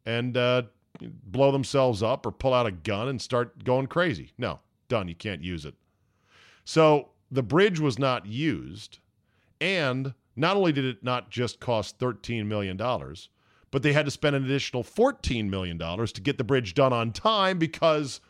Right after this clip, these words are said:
what a shocker, it was running behind schedule. So in the end, the twenty-seven million dollar neon-lit serpentine bridge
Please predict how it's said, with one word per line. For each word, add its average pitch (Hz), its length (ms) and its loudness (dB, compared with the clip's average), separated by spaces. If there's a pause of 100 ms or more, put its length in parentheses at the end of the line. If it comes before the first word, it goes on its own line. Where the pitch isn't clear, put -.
(340)
what 131 180 -2
a 127 60 0
shocker, 101 540 -2
it 104 160 -4
was 98 160 -6
running 87 320 -6
behind 76 440 -8
schedule. 65 540 -10 (880)
So 135 220 0
in 180 120 2
the 185 160 2
end, 131 280 0
the 120 60 -2
twenty-seven 139 840 -2
million 143 380 0
dollar 104 400 0
neon-lit 120 840 -2
serpentine 120 840 -4
bridge 82 560 -6